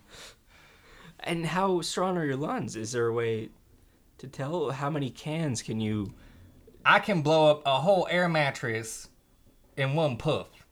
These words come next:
Speaker 1: One puff?
Speaker 2: One puff.
Speaker 1: Uh, twin size?
Speaker 2: California King.
Speaker 1: Wow. That is the largest it gets, I think.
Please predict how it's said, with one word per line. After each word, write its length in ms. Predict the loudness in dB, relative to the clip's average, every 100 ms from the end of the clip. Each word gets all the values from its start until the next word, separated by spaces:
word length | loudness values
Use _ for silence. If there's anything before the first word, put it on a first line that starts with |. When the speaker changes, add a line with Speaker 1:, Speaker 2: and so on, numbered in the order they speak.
| _ _ _ _ _ _ _ _ _
Speaker 1:
One 460 | -6 0 0 0 -6 -6
puff? 260 | 0 0 -2 -16 -20
Speaker 2:
One 440 | -6 2 4 4 2
puff. 380 | 2 0 -2 -8 -20 -20 -20 -14 -2
Speaker 1:
Uh, 280 | 0 0 -2
twin 220 | -4 -4 -2
size? 460 | -2 -2 -4 -8 -16 _ _ _ -20 -20 -20 -20 -20 -20 _ -20 -20 -20 -20 _ _ _ _ _ _ _ _ _ -10
Speaker 2:
California 600 | 0 0 0 -4 -4 -6
King. 440 | -6 -6 -6 -12 -20 -20 _ _
Speaker 1:
Wow. 720 | -8 -6 0 2 2 2 0 -4 -16 -20 -20 -20 _ -18
That 280 | -8 -4 -2
is 400 | -2 -4 -6 -12 -8
the 140 | -4
largest 460 | 0 0 0 -4 -6
it 60 | -6
gets, 360 | -4 -6 -6
I 60 | -8
think. 460 | -2 -2 -2 -6